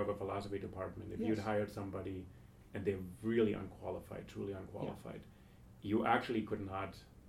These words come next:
Speaker 1: you would not get support, and you should actually not be able to run a department if you hire
Speaker 2: Yeah,
Speaker 1: and
Speaker 2: that's
Speaker 1: appoint
Speaker 2: right.
Speaker 1: teachers who are not qualified,
Speaker 2: Yeah.
Speaker 1: which would be low value speech. It
Speaker 2: Yeah.
Speaker 1: would be speech.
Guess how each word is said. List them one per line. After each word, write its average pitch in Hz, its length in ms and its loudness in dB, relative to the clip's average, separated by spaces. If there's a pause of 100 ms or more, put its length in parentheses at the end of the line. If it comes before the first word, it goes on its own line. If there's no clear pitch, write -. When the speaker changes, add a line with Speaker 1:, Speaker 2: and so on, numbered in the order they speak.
(180)
Speaker 1:
you 104 180 -2
would 104 140 2
not 101 180 -2
get 101 140 -2
support, 101 340 -2
and 101 140 -4
you 101 100 -2
should 101 160 -6
actually 101 320 -4
not 98 260 -8
be 104 80 -4
able 101 140 -2
to 101 100 -6
run 98 140 -6
a 95 60 -6
department 104 480 -6
if - 120 -10
you 101 80 -4
hire 98 200 2
Speaker 2:
Yeah, 98 140 0
Speaker 1:
and 95 100 -4
Speaker 2:
that's - 100 -4
Speaker 1:
appoint 104 200 -2
Speaker 2:
right. 104 300 -4
Speaker 1:
teachers 113 380 0
who 98 140 -2
are 98 40 -4
not 107 200 -4
qualified, 104 580 -4 (100)
Speaker 2:
Yeah. 156 100 -4 (260)
Speaker 1:
which 113 160 4
would 120 100 6
be 117 140 6
low 127 240 12
value 110 360 8
speech. 110 440 -4
It - 80 4
Speaker 2:
Yeah. 143 60 4
Speaker 1:
would - 120 0
be 104 80 0
speech. - 540 -2